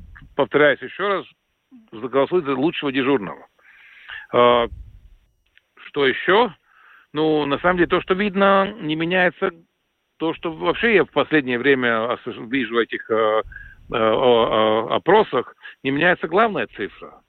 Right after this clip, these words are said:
Сорок два процента тех, которые не голосуют или не знают, за кого голосовать, она не меняется. Я как раз сегодня специально посмотрел эту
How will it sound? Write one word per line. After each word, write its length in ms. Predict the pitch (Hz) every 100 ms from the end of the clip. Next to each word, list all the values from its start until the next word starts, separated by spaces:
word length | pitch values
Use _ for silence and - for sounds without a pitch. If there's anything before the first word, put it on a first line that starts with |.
| -
Сорок 300 | - 160 131
два 180 | 120 160
процента 560 | 147 127 - 156 135 - 101 _ _
тех, 260 | - 165 139 - -
которые 420 | 127 - 131 120
не 140 | 123
голосуют 800 | 117 127 131 - - 175 123 87 - - - - -
или 200 | 135 120
не 160 | 127 104
знают, 300 | 143 135 101
за 80 |
кого 200 | 104 117
голосовать, 720 | 104 117 110 104 - 123 180 -
она 180 | 135 135
не 120 | 147
меняется. 600 | 147 165 196 110 - - - - _ _ _
Я 80 | 120
как 140 | 135
раз 120 | 156 -
сегодня 480 | 160 180 139 117 110
специально 380 | - 139 160 131
посмотрел 640 | - 120 131 107 143 131 117
эту 200 | 104